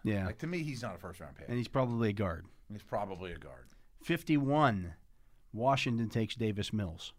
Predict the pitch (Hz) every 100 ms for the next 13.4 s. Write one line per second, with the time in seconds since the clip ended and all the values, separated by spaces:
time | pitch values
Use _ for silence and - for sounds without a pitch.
0 | - - - - 104 - 107 - 113 -
1 | 117 104 98 92 - - - - - -
2 | - - - - 135 175 - - 95 -
3 | - - - - - - 135 165 185 151
4 | 117 - - - - 262 208 147 113 98
5 | 98 95 92 - - - - - - 123
6 | 139 131 120 143 175 175 - 165 135 127
7 | 131 123 107 104 95 - 113 110 - 104
8 | 113 117 107 104 95 87 - - - -
9 | - - 104 - - 160 160 - - 143
10 | 127 120 113 107 - 117 110 104 101 -
11 | - 107 104 101 90 85 131 127 123 117
12 | 113 110 104 - 90 90 117 107 - 104
13 | 98 95 -